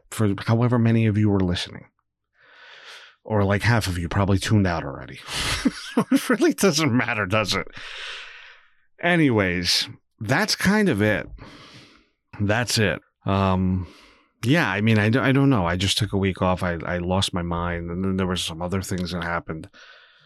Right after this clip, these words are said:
I got some bad news about something else. And it's just like, it's, I don't know. It's, it's been all fucked up and it's been all crazy. But I hope that you're doing well. And I hope that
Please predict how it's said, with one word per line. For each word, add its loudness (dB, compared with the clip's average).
I -8
got -4
some -4
bad -2
news -2
about -4
something -4
else. -4
And -8
it's -6
just -6
like, -6
it's, -6
I -2
don't -4
know. -6
It's, -4
it's -8
been 0
all -4
fucked -10
up -8
and -6
it's -6
been -4
all -6
crazy. -10
But 0
I 0
hope 0
that 0
you're 2
doing 2
well. 0
And -2
I 0
hope 0
that -2